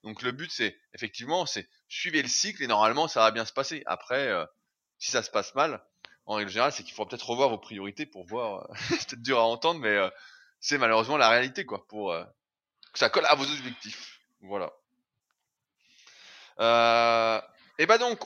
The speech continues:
on va s'arrêter là pour aujourd'hui. Euh, si jamais, je le rappelle, vous avez des questions, n'hésitez pas à utiliser les forums Superphysique, c'est gratuit et on y répond avec plaisir tous les jours à l'écrit et une fois par semaine en podcast, le tout saupoudré d'anecdotes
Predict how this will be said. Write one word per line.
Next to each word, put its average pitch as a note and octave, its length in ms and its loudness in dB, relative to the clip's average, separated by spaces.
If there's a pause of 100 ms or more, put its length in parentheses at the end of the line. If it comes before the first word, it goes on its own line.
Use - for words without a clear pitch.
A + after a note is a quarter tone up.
on D3 80 -4
va G#3+ 340 8
s'arrêter F#3+ 520 0
là F#3+ 480 2 (180)
pour G3+ 220 -8
aujourd'hui. E3+ 420 -2 (600)
Euh, B2+ 460 4
si - 160 -4
jamais, E3 260 0
je B2 60 -8
le A#2 80 2
rappelle, F3 320 2
vous C#3 100 -4
avez G#2+ 100 -6
des F#2 160 -10
questions, F3+ 640 -6
n'hésitez B2+ 320 -6
pas E3+ 120 -2
à E3 40 2
utiliser C#3 220 -10
les G2+ 80 -6
forums C3 260 -4
Superphysique, B2+ 380 -8
c'est C3+ 200 -6
gratuit B2+ 480 -4 (320)
et A2 100 -4
on A#2 160 -2
y D#3+ 100 -2
répond E3 480 -2
avec D3+ 240 2
plaisir D#3 340 -6 (100)
tous G#3 120 -12
les G3 120 -4
jours E3+ 200 -2
à E3 40 2
l'écrit F3+ 480 -4
et A2+ 80 0
une C#3+ 80 -4
fois E3+ 120 -4
par D#3 140 -4
semaine E3 300 -6
en D3 100 -6
podcast, D#3+ 520 -4 (280)
le B2 100 -6
tout G3 220 -12
saupoudré F3+ 640 -4
d'anecdotes C#3+ 640 0